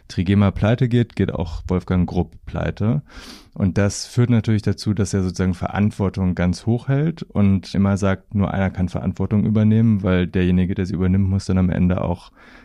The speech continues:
dafür hinhalten, wenn's schief geht. Und da meint er eben, ist es, wäre es sozusagen nachteilig, wenn zwei Leute sich das teilen. Und er glaubt auch,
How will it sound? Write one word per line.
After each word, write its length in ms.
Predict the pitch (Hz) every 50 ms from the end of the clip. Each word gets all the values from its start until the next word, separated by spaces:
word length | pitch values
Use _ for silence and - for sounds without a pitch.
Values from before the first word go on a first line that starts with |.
| _
dafür 280 | - - 92 - 101 95
hinhalten, 600 | 87 87 98 92 85 82 82 80 80 - 85 82
wenn's 220 | 80 85 82 78 -
schief 280 | - 98 90 - -
geht. 340 | - 87 85 92 117 - - _ _ - - - - - - - _ _
Und 200 | - 104 95 85
da 200 | 98 95 101 101
meint 280 | 95 98 98 98 92 -
er 180 | 95 92 62
eben, 260 | 62 87 90 90 90 90
ist 180 | - - -
es, 300 | 104 87 - - - - - -
wäre 200 | - 92 92 90
es 80 | 90
sozusagen 320 | - 90 - - 90 85 85
nachteilig, 560 | 82 85 87 85 - 95 87 82 78 - -
wenn 340 | 87 85 82 80 82 82 -
zwei 540 | - - - 85 85 82 82 85 85 87 90 87 -
Leute 280 | 87 87 85 - 92
sich 140 | 85 87 85
das 160 | - 92 90
teilen. 540 | - - 90 92 95 101 110 120 131 147 -
Und 300 | - - - 110 107 104
er 100 | - 98
glaubt 400 | 95 101 98 98 101 - - -
auch, 400 | - 90 95 101 110 110 110 -